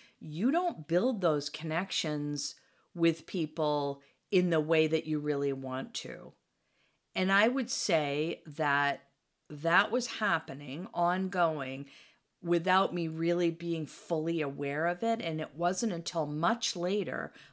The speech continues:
more like now, when I can attend my great nephew's, you know, band concert, or I can go to some of my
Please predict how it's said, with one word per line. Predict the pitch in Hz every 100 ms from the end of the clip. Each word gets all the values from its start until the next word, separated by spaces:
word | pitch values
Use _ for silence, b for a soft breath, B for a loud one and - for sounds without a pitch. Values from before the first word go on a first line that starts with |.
| -
more | 165 208
like | 208 165 151 -
now, | 143 151 196 214 143 131 143 180 b b b b b -
when | 160 165 170
I | 180 196
can | 196 196 175
attend | 165 - - 254 254 170 156 160 - b b b b
my | 180 165 160 160 156 b b - 165
great | 160 170 185 -
nephew's, | 175 180 175 - 180 170 165 160 - -
you | - 175
know, | 160 156
band | 156 185 202 214
concert, | 208 143 - - 147 110 110 -
or | 240 160 151
I | 160 160
can | 151 170 151 143 139 B B B
go | 165 175
to | 165
some | 156 185 170
of | 160
my | 160 151 147 147